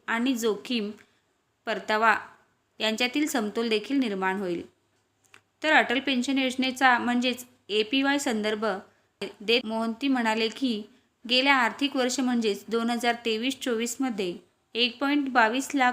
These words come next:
नवीन भागधारक एपीवायमध्ये सामील झाले. ही योजना सुरू झाल्यापासून एका आर्थिक वर्षातील आत्तापर्यंतची ही सर्वाधिक संख्या आहे." ते म्हणाले की, चालू आर्थिक वर्षात एक पॉइंट तीन कोटी भागधारकांना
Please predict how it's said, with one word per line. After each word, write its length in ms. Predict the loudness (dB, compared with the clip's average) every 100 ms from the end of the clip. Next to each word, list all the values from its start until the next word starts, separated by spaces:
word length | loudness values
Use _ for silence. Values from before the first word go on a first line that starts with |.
| 2
नवीन 320 | -2 0 0
भागधारक 680 | 2 0 0 -2 -2 -4 -14 _ _ -4
एपीवायमध्ये 800 | -2 0 0 0 0 -2 -2
सामील 380 | 0 -2 -2 -2
झाले. 340 | -4 -4 -6 -8 -14 _ _ _ _ _ _ -2
ही 120 | 2
योजना 300 | 2 2 0
सुरू 220 | 0 -2
झाल्यापासून 720 | 0 2 2 2 0 -2 -6 -8 _ -8
एका 240 | -4 2
आर्थिक 460 | 4 4 2 -2 -2
वर्षातील 440 | -2 -4 -4 2
आत्तापर्यंतची 1000 | 2 2 -2 -2 -2 -2 -4 -4 -6 -6 -8
ही 160 | -4 0
सर्वाधिक 580 | 2 2 2 -2 -4
संख्या 440 | -6 -6 -4 -2 0
आहे." 260 | 0 -4 -12 _ _ _ _ _ _ -2
ते 100 | 0
म्हणाले 360 | 2 2 2
की, 260 | 2 0 0 -6 _ _
चालू 340 | 2 4 4 4
आर्थिक 600 | 4 4 -2 -6 -10 -6
वर्षात 380 | -4 -2 -2 -2 -6 -20 _
एक 240 | -8 -8 -6
पॉइंट 200 | -2 -2 -2
तीन 220 | -2 -2
कोटी 260 | -2 -2 -2
भागधारकांना 920 | -2 -2 -2 0 0 0 0 0 -2